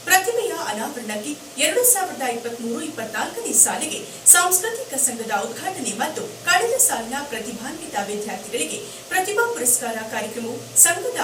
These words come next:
ಆವರಣದಲ್ಲಿ ನಡೆಯಿತು. ನವೋದಯ ವಿದ್ಯಾಸಂಸ್ಥೆ ಆವರಣದಲ್ಲಿ ಆಯೋಜಿಸಿದ್ದ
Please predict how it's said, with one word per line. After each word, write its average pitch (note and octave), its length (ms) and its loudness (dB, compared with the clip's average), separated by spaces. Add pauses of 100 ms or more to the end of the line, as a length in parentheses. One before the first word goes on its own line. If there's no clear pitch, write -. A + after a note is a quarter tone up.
ಆವರಣದಲ್ಲಿ - 600 -2
ನಡೆಯಿತು. - 720 -8 (1200)
ನವೋದಯ F4+ 440 8 (140)
ವಿದ್ಯಾಸಂಸ್ಥೆ C4+ 640 4
ಆವರಣದಲ್ಲಿ A#3 520 -2
ಆಯೋಜಿಸಿದ್ದ G#3+ 560 2